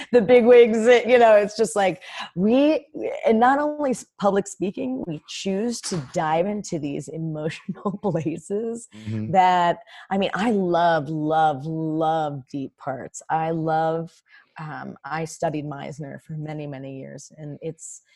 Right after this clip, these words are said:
Speaker 1: it's one of my dearest gifts that I've from different coaches. Um, and just being able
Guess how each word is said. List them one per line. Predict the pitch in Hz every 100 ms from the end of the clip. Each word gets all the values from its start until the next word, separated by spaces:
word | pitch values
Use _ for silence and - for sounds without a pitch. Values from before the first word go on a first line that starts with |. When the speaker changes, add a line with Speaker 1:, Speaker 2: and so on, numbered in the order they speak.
| _
Speaker 1:
it's | 151 -
one | 190 175 180 190
of | 190 165
my | 170 156 156 156 151 _ _ - 170 131 - -
dearest | 214 214 208 208 - - - _ - 147 -
gifts | 185 160 - _ - - _ -
that | 165
I've | 156 160 156 _ _
from | 175 160 156 - -
different | 160 160 147 - _
coaches. | - 156 - 113 - - - _ - - -
Um, | 156 147 131 127 131 _ _ _ _ _ _ _ _ _ _ _ _ -
and | 175 175
just | - 208 208 -
being | 208 202 202 202
able | 175 190 190 170 160